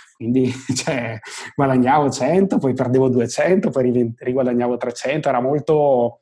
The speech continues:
era un gioco per me, quindi non l'avevo presa seriamente e onestamente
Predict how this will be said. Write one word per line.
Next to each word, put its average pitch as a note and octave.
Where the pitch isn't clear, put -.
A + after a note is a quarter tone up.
era B2
un A#2+
gioco C3
per G#2+
me, G2+
quindi B2
non B2
l'avevo G#2+
presa A2
seriamente B2+
e G2+
onestamente A2